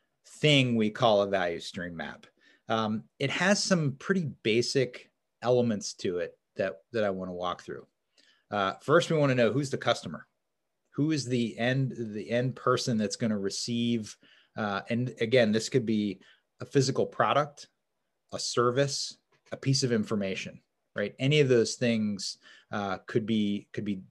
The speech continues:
improved upon through a value stream, and someone could consume them. And then there's a supplier, the people that are actually gonna do the work,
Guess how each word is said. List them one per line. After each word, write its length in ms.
improved 560
upon 400
through 220
a 40
value 320
stream, 440
and 120
someone 280
could 280
consume 420
them. 180
And 120
then 320
there's 220
a 40
supplier, 680
the 80
people 360
that 140
are 100
actually 340
gonna 180
do 440
the 120
work, 560